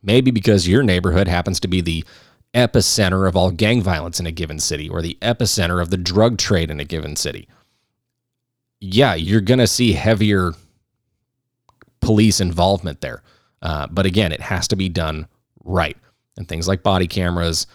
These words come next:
uh, and things like education for officers who can, you know, who maybe didn't know a whole lot about Crash. And I talked for, like, uh, seventeen minutes about,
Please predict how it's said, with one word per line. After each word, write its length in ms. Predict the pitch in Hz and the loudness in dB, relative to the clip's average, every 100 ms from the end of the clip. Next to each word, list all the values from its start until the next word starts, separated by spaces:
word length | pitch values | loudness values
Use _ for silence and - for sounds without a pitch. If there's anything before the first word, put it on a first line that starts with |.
| _ - | _ -8
uh, 360 | 78 73 76 - | -6 -4 -6 -6
and 160 | 85 | -4
things 180 | 98 95 | -2 0
like 160 | 98 - | -2 0
education 720 | 107 95 - 113 127 92 85 85 | -2 -2 -2 0 2 0 -4 -4
for 220 | 92 82 | -2 0
officers 500 | 92 95 - 95 - | 0 -2 -2 0 0
who 140 | 107 | 0
can, 320 | 92 82 78 - _ | 0 -4 -6 -12 _
you 140 | - 87 | -12 -8
know, 160 | 76 - _ - | -8 -12 _ -6
who 120 | 101 | 0
maybe 220 | 107 110 | 2 4
didn't 180 | 131 110 | 2 2
know 140 | 117 | 2
a 60 | 127 | 4
whole 120 | 90 | 2
lot 160 | 78 78 | 0 -2
about 260 | 80 62 | -4 -6
Crash. 380 | - 73 73 - _ _ - | -4 -4 -4 -8 _ _ -6
And 160 | 87 107 | 0 0
I 80 | |
talked 300 | 113 101 95 | 2 2 2
for, 160 | - 87 | -2 -4
like, 200 | 85 78 _ _ | -4 -6 _ _
uh, 140 | 87 - - 90 - - | -16 -14 -16 -16 -14 -6
seventeen 500 | - 123 120 135 104 | -2 0 0 0 0
minutes 320 | 82 - - _ _ _ _ | -2 -6 -14 _ _ _ _
about, 360 | 82 90 78 | -6 -4 -4